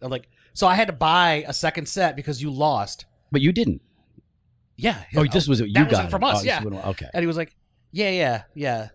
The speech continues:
Speaker 1: So I asked for that because I wanted Shadow again."
Speaker 2: All right. All right. Yeah, he's like his dad.
Speaker 1: What do you mean?
Speaker 2: Yeah, that's what you would do. You would totally do the same thing.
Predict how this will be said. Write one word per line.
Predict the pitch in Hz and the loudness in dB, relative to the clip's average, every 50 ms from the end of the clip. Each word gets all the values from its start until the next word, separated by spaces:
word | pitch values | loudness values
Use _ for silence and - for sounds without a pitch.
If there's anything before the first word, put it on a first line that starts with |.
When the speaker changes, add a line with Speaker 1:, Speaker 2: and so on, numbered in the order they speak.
| _ _ | _ _
Speaker 1:
So | - - 156 135 123 120 120 | -12 -6 -4 -2 -2 -2 -4
I | 123 127 127 | -4 -2 -2
asked | 131 127 120 - | -2 -2 -4 -4
for | 135 | -4
that | 131 127 127 107 | -2 -2 -2 -4
because | 120 113 120 117 110 104 92 - | -6 -8 -8 -8 -8 -8 -10 -12
I | - 113 | -10 -8
wanted | 110 113 110 101 90 | -8 -8 -8 -8 -8
Shadow | - - 107 101 98 98 92 | -6 -6 -4 -2 -2 -4 -4
again." | 90 85 87 80 85 - | -6 -8 -10 -10 -6 0
Speaker 2:
All | 104 143 156 | 2 4 4
right. | 120 117 120 - - _ _ _ _ _ _ _ _ _ _ _ _ _ _ _ _ - 95 | 4 4 2 -2 -6 _ _ _ _ _ _ _ _ _ _ _ _ _ _ _ _ -8 -4
All | 107 | -2
right. | 139 135 131 143 160 - _ _ _ _ _ _ _ _ _ _ _ _ _ _ _ _ _ _ _ _ | -2 -2 -2 -4 -8 -12 _ _ _ _ _ _ _ _ _ _ _ _ _ _ _ _ _ _ _ _
Yeah, | - 101 117 | -2 2 2
he's | 127 117 113 | 4 4 2
like | 123 127 | 0 -2
his | 131 110 | -2 -2
dad. | 107 120 143 151 127 92 82 - - _ _ _ _ _ _ _ - | -2 0 0 0 0 0 -2 -6 -10 _ _ _ _ _ _ _ -4
Speaker 1:
What | 175 220 | 0 4
do | 294 | 4
you | 320 | 6
mean? | 349 311 143 127 | 6 6 4 4
Speaker 2:
Yeah, | 123 | 4
that's | 123 131 110 | 4 2 0
what | 110 101 95 | -2 -4 -4
you | 101 92 | -4 -4
would | 90 80 | -4 -6
do. | 87 85 87 - - | -6 -8 -8 -4 0
You | 120 120 | 2 4
would | 110 101 | 4 4
totally | 120 117 104 101 104 | 4 2 2 2 2
do | 101 101 | 2 2
the | 92 92 | 0 0
same | - 110 92 92 | -2 -2 -2 -2
thing. | - 101 92 90 | 0 0 2 2